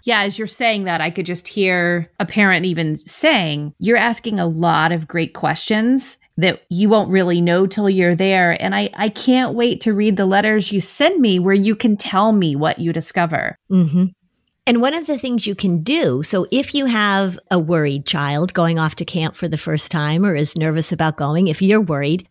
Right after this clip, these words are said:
Speaker 2: then one of the things you can do is you can make those kinds of questions a part of your communication with them. So when you write that first letter, you say, "I can't wait for you to list three things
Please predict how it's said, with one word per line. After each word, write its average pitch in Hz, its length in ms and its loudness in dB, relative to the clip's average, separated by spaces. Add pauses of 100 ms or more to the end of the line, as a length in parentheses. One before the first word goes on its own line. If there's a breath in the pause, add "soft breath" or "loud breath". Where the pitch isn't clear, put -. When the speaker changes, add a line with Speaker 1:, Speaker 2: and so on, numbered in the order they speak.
Speaker 2:
then 220 180 4
one 233 160 2
of 277 140 -6
the 262 100 0
things 226 320 -2
you 220 80 0
can 180 240 -2
do 247 400 2
is 180 180 0
you 220 80 0
can 196 320 2
make 233 540 0 (320)
those 202 320 2
kinds 220 360 0
of 180 220 -2 (140)
questions 180 720 0
a 190 80 -4
part 233 320 -4
of 214 140 2
your 196 180 2
communication 202 840 2
with 247 220 2
them. 143 240 -2
So 208 180 0
when 208 200 2
you 254 260 4
write 214 320 -2
that 190 240 -6
first 208 400 -4
letter, 175 540 -2 (640)
you 226 160 2
say, 180 440 0 (280)
"I 302 120 -2
can't 277 340 -6
wait 240 240 0
for 247 100 -10
you 220 220 0
to 196 100 -2
list 190 400 -2
three 311 500 0
things 160 720 -2